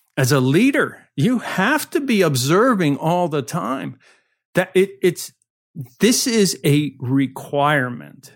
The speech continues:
This is the first thing that sets the exceptional apart. They're great observers. They may not know everything, but they're gonna find out. They're gonna,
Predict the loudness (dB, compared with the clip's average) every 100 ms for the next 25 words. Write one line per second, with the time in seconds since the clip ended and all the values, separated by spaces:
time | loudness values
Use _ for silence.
0 | _ 2 2 2 0 0 -2 -10 -16 -18
1 | -4 -4 -2 2 2 2 -2 -6 -8 -10
2 | -16 -20 _ _ -2 -2 0 0 -2 -4
3 | -8 -6 -6 -6 -4 -6 -8 -14 -14 -16
4 | -16 -20 -20 _ _ _ _ _ _ -2
5 | -2 0 0 2 2 0 -2 -2 -2 -2
6 | -4 -6 -16 -20 _ _ _ _ _ 0
7 | 2 4 4 2 2 2 4 4 4 2
8 | 2 -2 -4 -6 -12 -8 -2 0 2 0
9 | -2 -6 -6 -6 -4 -4 -4 -4 -2 -2